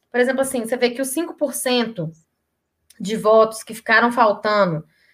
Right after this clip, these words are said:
é, é, pra eleição de Haddad, por exemplo,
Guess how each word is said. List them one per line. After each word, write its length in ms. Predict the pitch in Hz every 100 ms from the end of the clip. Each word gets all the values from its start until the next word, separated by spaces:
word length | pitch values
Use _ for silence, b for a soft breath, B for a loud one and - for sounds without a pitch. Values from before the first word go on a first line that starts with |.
| _ _
é, 600 | 196 190 185 190 190 185
é, 40 | 185
pra 280 | 180 233
eleição 400 | 262 240 240 214
de 80 | 202
Haddad, 600 | 175 160 185 277 277 208
por 120 | - 185
exemplo, 520 | 175 240 294 269